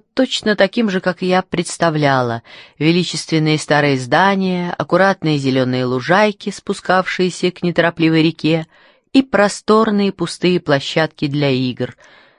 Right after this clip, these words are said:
на которых, казалось, слышалось безмолвное эхо матчей по крикету, участники которых были давно мертвы.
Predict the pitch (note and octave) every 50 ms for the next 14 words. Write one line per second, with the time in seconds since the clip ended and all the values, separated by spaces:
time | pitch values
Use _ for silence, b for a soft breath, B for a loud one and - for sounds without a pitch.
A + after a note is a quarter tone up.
0 | b b b b - F#3+ G3+ - G3+ G3+ A3 A3 G#3 - - G3+ G3 F#3 G3 G3
1 | G3 F#3+ - - - G3+ G3+ G#3 F#3 - F3+ F#3 F3+ E3+ - - - - D#3+ D3+
2 | E3+ E3 D3+ D3+ E3 E3+ F3+ F#3+ F#3+ F#3 F3+ D#3+ D#3+ E3 D#3+ D#3+ E3 E3 - -
3 | F3 E3 D3 - - D3 C#3+ D3 D3 D#3 D3+ D3 - - - C3+ C3+ - - B2
4 | B2+ - - F3 A3+ A3+ - - G3 - - G3 G3 B B B B B B B
5 | B B B - G3+ - C#4 C#4 C4+ - G3+ D#3+ - D3+ - D#3 C#3+ - F#3 F#3+
6 | F3+ D#3 C#3 C3+ C3+ E3 E3+ E3 D#3+ D3 C3+ C#3 C#3 C3+ C3 C#3 D3 F3 G#3+ -
7 | _ _ _ _ _ _ _ _ B2+ C3+ C#3 D3 D3 - - _ _ - A#2 A2+
8 | A2 G#2 G2